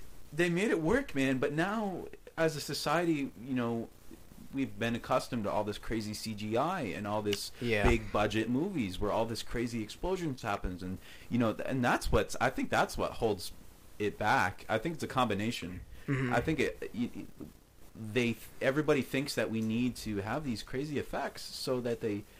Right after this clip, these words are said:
Speaker 1: that they make these crazy budgets, and they're like, "Oh, shoot, we can only afford six episodes
Speaker 2: Yeah.
Speaker 1: a season."
Speaker 2: Nah, it's, and it's like, it's a, it's a, it's a test. It's like, "Okay, how is this gonna do?" But that nineties
Speaker 1: Yeah,
Speaker 2: show
Speaker 1: right.
Speaker 2: just got renewed for another season.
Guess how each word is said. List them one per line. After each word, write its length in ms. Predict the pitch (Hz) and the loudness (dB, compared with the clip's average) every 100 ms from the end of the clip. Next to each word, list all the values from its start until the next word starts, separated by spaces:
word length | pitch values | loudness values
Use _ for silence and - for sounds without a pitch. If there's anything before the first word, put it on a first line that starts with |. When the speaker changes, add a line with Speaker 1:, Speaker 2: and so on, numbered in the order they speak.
| - - | -16 -6
Speaker 1:
that 280 | 120 110 - | -2 -2 -2
they 100 | 101 | -2
make 220 | 101 117 | 0 -2
these 140 | 117 107 | -2 -4
crazy 300 | - 123 104 | -2 -2 0
budgets, 440 | 95 160 175 147 | 0 2 2 -2
and 200 | - 107 | -2 -2
they're 160 | 101 101 | 0 2
like, 180 | 101 101 | 0 2
"Oh, 160 | 156 113 | 2 2
shoot, 280 | - 165 | 0 -4
we 80 | 104 | -4
can 160 | - 127 | -2 -2
only 200 | 123 98 | 0 -2
afford 360 | - 185 285 | -4 -4 -6
six 240 | - - - | -6 -8 -6
episodes 360 | - 90 147 | -6 -4 -2
Speaker 2:
Yeah. 140 | 135 - | -2 -4
Speaker 1:
a 20 | |
season." 440 | - 82 - - - - | -4 -2 0 0 -4 -6
Speaker 2:
Nah, 280 | 143 135 - - | -4 -2 -2 6
it's, 400 | 156 147 - - - - - - - - - - - | 6 8 4 4 -4 -16 -16 -16 -14 -16 -16 -16 4
and 200 | 190 185 | 8 10
it's 240 | 185 - 185 | 8 8 10
like, 240 | 170 160 | 10 10
it's 180 | 170 - | 4 4
a, 80 | 151 - | 2 2
it's 300 | - 147 - | 2 2 4
a, 460 | 160 147 139 139 135 - - - - - - - - - | 4 6 6 4 2 -6 -20 -20 -20 -20 -18 -16 -4 0
it's 160 | 175 | 2
a 40 | 156 | 2
test. 600 | - 160 101 - - - - - - | 4 4 4 0 -2 -6 -10 -14 2
It's 280 | 147 - - | 4 4 4
like, 280 | 147 139 135 | 6 6 4
"Okay, 240 | 139 131 | 2 -2
how 260 | 117 135 139 | 2 4 6
is 120 | 135 | 4
this 120 | 135 | 0
gonna 240 | - 131 | 0 -2
do?" 260 | 127 127 113 | 0 2 6
But 180 | - 123 | 6 6
that 240 | 143 151 143 | 6 6 4
nineties 400 | 131 175 165 120 | 2 4 6 6
Speaker 1:
Yeah, 80 | |
Speaker 2:
show 140 | 131 127 | 6 4
Speaker 1:
right. 80 | 123 | 2
Speaker 2:
just 220 | 135 - | 2 2
got 200 | 139 131 | 2 2
renewed 520 | 131 131 131 127 127 | 2 2 4 2 2
for 480 | - 135 127 123 120 | 2 2 2 0 -2
another 320 | 127 120 117 | -2 -2 -2
season. 380 | 113 139 - 135 | 0 -2 -2 -6